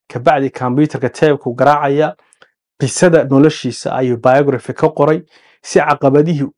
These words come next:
u yimi iyo waxyaalihii ka-, xanuunkii iyo heerka noloshiisa, waxbarashada, shaqada ay dhiirigelin ugu noqoto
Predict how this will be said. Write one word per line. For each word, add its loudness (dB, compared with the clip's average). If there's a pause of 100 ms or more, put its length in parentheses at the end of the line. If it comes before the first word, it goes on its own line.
u -2
yimi 2 (540)
iyo 4
waxyaalihii 2
ka-, -8 (140)
xanuunkii 0
iyo -4 (280)
heerka 2
noloshiisa, -2 (280)
waxbarashada, 0
shaqada -2 (300)
ay 2
dhiirigelin 2
ugu 0
noqoto -2